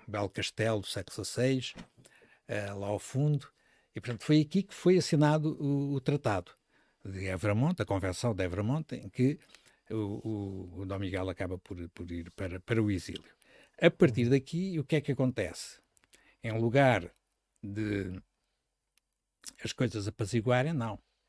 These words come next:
Speaker 1: Em muitos sítios, nomeadamente do sul do país, eh, os liberais v-, vão para a vingança.
Speaker 2: Hum.
Speaker 1: A própria mulher do, do, do Remexido é incomodada e humilhada na praça pública.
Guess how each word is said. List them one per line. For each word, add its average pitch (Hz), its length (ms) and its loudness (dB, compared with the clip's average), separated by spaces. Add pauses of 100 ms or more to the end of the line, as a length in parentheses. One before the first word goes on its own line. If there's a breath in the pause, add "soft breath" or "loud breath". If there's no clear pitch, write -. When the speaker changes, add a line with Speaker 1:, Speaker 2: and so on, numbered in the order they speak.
(160)
Speaker 1:
Em 98 100 -4
muitos 92 300 -2
sítios, 117 440 0
nomeadamente 101 680 -2
do 98 80 -8
sul 101 220 -6
do 104 80 -4
país, 131 480 0 (720)
eh, 117 340 2
os 113 800 -2 (260)
liberais 120 840 2
v-, 110 120 -6 (320)
vão 120 280 4
para 131 180 0
a - 20 2
vingança. 123 500 -4 (540)
Speaker 2:
Hum. 104 80 -10 (340 soft breath)
Speaker 1:
A - 100 -4
própria 104 540 2
mulher 101 540 2
do, 87 400 -6 (580)
do, 98 380 -8
do 92 200 -8
Remexido 98 520 0
é 95 60 0
incomodada 120 840 6
e 92 160 0
humilhada 98 580 2
na 95 100 0
praça 95 320 -4
pública. 151 800 4